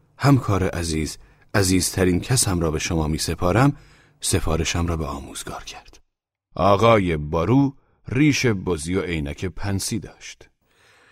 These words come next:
برای نوشیدن شراب موسکا به ویلای ما آمد و اعلام کرد که اعتماد یکی از اعضای آموزش متوسطه خوشحالش کرده است.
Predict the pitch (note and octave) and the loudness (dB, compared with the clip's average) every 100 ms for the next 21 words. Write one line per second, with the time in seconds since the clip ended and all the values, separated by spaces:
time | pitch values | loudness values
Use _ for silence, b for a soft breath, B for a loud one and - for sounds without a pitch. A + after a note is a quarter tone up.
0 | b b b - - F#2 G2 G2+ F#2 E2+ | b b b -2 4 6 8 8 6 4
1 | - F2 F2+ F2 - F2 F2+ F2 D#2+ D#2+ | 2 2 2 0 -2 0 2 2 0 0
2 | - - F2+ E2 E2 E2 F2 D#2 D#2+ E2+ | 0 0 2 2 0 2 2 2 0 -2
3 | D2+ C#2 C#2 D#2+ E2+ F#2 G#2 F#2 - E2+ | -4 -6 -6 -6 -4 0 0 0 -2 -6
4 | - F2+ E2 b b b b A#2 - C#3 | -4 -4 -4 b b b b 0 4 6
5 | D3+ D#3 C3+ A2+ A2 G#2 - F#2 F2 F#2+ | 6 8 6 4 4 2 2 -2 0 0
6 | F2+ F2 E2+ D#2+ D2+ D#2+ - D#2 D2+ D#2+ | 2 0 0 -2 -2 -4 -4 -4 -4 -4
7 | C#2+ - D2+ - B2+ B B - - - | -4 -4 -4 0 0 B B -2 0 0
8 | - - - - - - - - - - | -2 -6 -8 -10 -14 -14 -18 -20 -12 -12